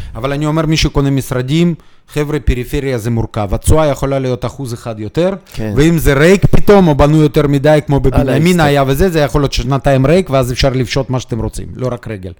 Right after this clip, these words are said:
Speaker 2: כן.
Speaker 1: אז זה קודם כל מבחינת המיקום, לוקיישן, עניינים.
Speaker 2: יפה.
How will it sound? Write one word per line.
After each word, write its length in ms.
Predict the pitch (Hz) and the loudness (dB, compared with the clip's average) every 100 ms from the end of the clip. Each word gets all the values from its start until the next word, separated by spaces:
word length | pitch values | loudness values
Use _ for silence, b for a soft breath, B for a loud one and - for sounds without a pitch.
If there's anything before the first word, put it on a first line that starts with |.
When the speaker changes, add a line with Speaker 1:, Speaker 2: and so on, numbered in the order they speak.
| _ | _
Speaker 2:
כן. 160 | - 104 B B - | -8 -8 B B -12
Speaker 1:
אז 200 | 127 123 | -12 -8
זה 140 | 214 214 | -8 -6
קודם 280 | 202 190 185 | -6 -6 -6
כל 160 | 185 | -8
מבחינת 360 | 175 170 160 156 | -8 -8 -8 -10
המיקום, 420 | 151 143 180 170 | -12 -10 -8 -8
לוקיישן, 460 | 151 - 139 127 127 | -8 -6 -4 -2 -4
עניינים. 320 | 117 107 90 | -4 -6 -6
Speaker 2:
יפה. 280 | 127 - | -8 -8